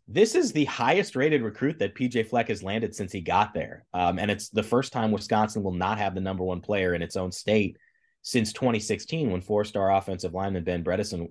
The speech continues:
signed with Michigan. So again, there's a, a lot of factors at play as to why, but all of this to me adds a little fuel to the rivalry. And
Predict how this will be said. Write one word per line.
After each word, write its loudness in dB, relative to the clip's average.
signed 0
with 2
Michigan. 0
So 0
again, 6
there's 6
a, 6
a 4
lot 8
of 0
factors 4
at -2
play 4
as 2
to -6
why, 4
but 4
all 4
of 0
this 0
to -6
me -2
adds 0
a -6
little -2
fuel -4
to -4
the 0
rivalry. 4
And 2